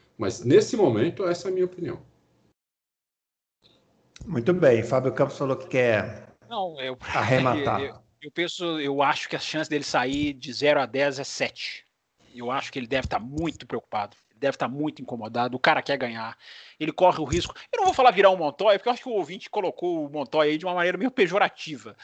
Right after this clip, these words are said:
Speaker 3: É,
Speaker 2: Meio pejorativa, é.
Speaker 3: o Montoya, pra mim, nunca teve capacidade de ser
Speaker 1: Não
Speaker 3: campeão
Speaker 1: entendi isso do, do
Speaker 3: de ser,
Speaker 1: ouvinte.
Speaker 3: de ser, de ser campeão do mundo, o Montoya, pra mim, nunca teve a capacidade.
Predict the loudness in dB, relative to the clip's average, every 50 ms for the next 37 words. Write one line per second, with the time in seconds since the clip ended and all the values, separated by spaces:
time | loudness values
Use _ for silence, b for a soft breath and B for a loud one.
0 | B B B B B B -6 0 2 6 8 10 10 10 10 8 6 6 6 8
1 | 6 6 6 4 2 0 -2 -2 0 0 0 2 2 4 4 4 2 4 4 4
2 | 6 8 8 8 8 8 6 4 2 2 -4 _ -20 -14 -10 -6 -2 -2 -2 0
3 | 0 -2 -4 -4 -4 -4 -4 -4 -4 -2 0 2 4 4 6 6 6 6 6 4
4 | 4 6 8 8 6 6 4 0 2 2 2 2 2 4 4 4 4 2 0 -4
5 | -4 -8 -14 -20 -20 -20 -20 -20 -20 -18 -16 -16 -18 -18 -16 -16 -10 -6 -6 -4
6 | -4 -4 -6 -2 2 2 2 2 0 -8 -10 -10 -10 -10 -10 -8 -6 -4 -4 -4
7 | -4 -6 -8 -8 -10 -12 -12 -12 -10 -8 -8 -8 -8 -8 -8 -8 -8 -10 -10 -14
8 | -14 -14 -16